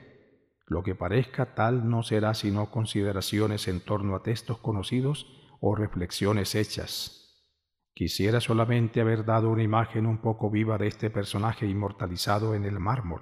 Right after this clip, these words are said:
Y no me refiero a la vida interior del señor de la Brede, que fue tan secreta que aún hoy se debate sobre si creyó o no, si correspondió al amor de su esposa, si tuvo pasado los treinta y cinco años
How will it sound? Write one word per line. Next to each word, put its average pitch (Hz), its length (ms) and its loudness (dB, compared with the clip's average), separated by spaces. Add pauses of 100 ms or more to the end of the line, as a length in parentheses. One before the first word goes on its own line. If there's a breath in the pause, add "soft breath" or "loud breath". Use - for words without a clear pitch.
(640 soft breath)
Y 101 140 2
no 127 260 4
me 170 140 6
refiero 135 480 2
a 127 40 4
la 120 80 2
vida 113 260 4
interior 107 720 0 (640)
del 92 240 -2
señor 104 640 0
de 113 100 2
la 110 80 4
Brede, 104 800 -2 (240)
que 85 160 0
fue 113 240 2
tan 123 260 0
secreta 113 580 0
que 113 140 0
aún 107 300 2
hoy 120 180 4
se 113 180 0
debate 110 600 0 (100)
sobre 98 380 -2
si 92 180 -2
creyó 95 440 0 (120)
o 117 100 2
no, 117 380 0 (320)
si 117 140 0
correspondió 123 680 2
al 131 80 6
amor 120 340 4
de 117 120 0
su - 120 -2
esposa, 123 460 0
si 107 160 -2
tuvo 117 320 0
pasado 113 400 0
los 110 180 -2
treinta 107 320 -2
y 98 60 -2
cinco 110 400 0
años 107 360 0